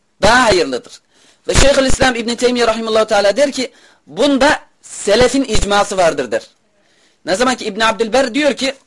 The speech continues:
sahabenin umumen hepsi daha hayırlı ama tek tek daha hayırlı olmayabilir diyor. İbn Teymiyye İbn Abdülber'e reddiye vererek diyor ki, bilakis bunda selefin ilk başları icma vardır. Dolayısıyla İbn Abdülber rahimehullah teala'nın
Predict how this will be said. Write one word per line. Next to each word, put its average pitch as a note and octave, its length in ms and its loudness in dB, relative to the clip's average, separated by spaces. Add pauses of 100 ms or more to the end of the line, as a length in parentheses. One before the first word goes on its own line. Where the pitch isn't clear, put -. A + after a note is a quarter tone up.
(260)
sahabenin A#3 500 -2
umumen B3+ 420 -2
hepsi G#3+ 300 -6
daha G3+ 140 2
hayırlı G#3 280 -2
ama C4 260 -4 (160)
tek A3+ 200 -2
tek C#4+ 200 -4
daha A3+ 160 2
hayırlı A#3 380 -2
olmayabilir A3+ 560 -4
diyor. C#3 180 -8 (480)
İbn A#3 220 -4
Teymiyye C#4 340 0
İbn A#3 140 -8
Abdülber'e B3 680 2 (880)
reddiye A#3 440 0
vererek B3+ 380 2
diyor D4 200 0
ki, - 240 -6 (240)
bilakis G#3+ 580 -2
bunda A3 280 -2
selefin A3 420 -4
ilk B3+ 240 0
başları G3+ 380 2
icma G3 420 -2
vardır. C#3+ 320 -2
Dolayısıyla G3+ 480 -2
İbn F#3 180 -10
Abdülber G#3 540 -2
rahimehullah G3+ 480 -2
teala'nın G3+ 460 0